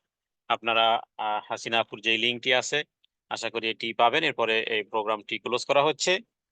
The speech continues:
এবং সেখানে ইনশাআল্লাহ, আ, এখানে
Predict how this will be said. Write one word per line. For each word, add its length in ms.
এবং 280
সেখানে 380
ইনশাআল্লাহ, 600
আ, 180
এখানে 420